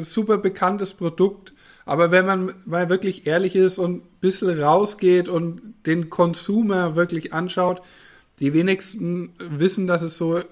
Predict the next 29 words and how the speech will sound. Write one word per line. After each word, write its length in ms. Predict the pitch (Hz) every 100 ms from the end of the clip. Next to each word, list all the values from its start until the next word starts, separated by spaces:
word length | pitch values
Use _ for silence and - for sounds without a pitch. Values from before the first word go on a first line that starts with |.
| _
was 240 | 151 160 -
überhaupt 480 | 180 175 160 160 -
gibt. 360 | 196 202 - _ - - - _ -
Ich 240 | 160 143
war 480 | 147 170 180 180 -
in 100 | 175
den 160 | 180
U 180 | 180 175
S 160 | 175 -
A 360 | 156 170 190
auf 440 | 170 170 165 - - -
E-Sports-Turnieren 1200 | 202 - 190 185 180 - 170 170 180 196 190 175
bei 180 | 165 160
den 160 | 165
Profis. 640 | 156 151 185 196 185 180 - - - - _ _ _ _ _
Die 160 | 151 170
haben 340 | 151 160 185
dann 160 | 190 185
zum 160 | 190 170
ersten 460 | 175 208 - 170
Mal 260 | 151 165 190
davon 560 | 175 - 175 180 175
gehört, 600 | 156 147 143 175 202 202
dass 160 | 160 160
es 120 | 156
überhaupt 540 | - 175 175 170 170 180
was 180 | 156
Maßangepasstes 1000 | 147 143 170 165 165 160 156 156 165 -
gibt. 300 | 180 185 -